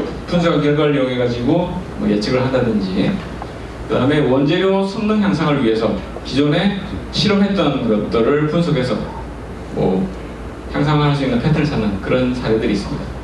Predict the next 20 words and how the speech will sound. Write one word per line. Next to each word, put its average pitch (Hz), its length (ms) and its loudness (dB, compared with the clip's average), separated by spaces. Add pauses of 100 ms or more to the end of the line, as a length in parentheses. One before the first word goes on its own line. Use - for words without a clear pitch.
(600)
그중에서 202 420 2
이제, 127 440 0 (560)
어, 107 560 2
이 123 40 -2
차 220 180 2
전지 185 460 0 (600)
관련된 131 440 2
품질, 156 1040 2
어, 107 160 0
사례를 113 420 0
준비했는데요. 107 800 2 (1200)
자동차 190 720 2
배터리를 165 420 0
만드는 107 520 0
어떤 101 260 0
모 113 220 2
회사였는데, 104 800 2 (960)
여기서는 196 420 4
이제, 151 320 2
어, 98 420 0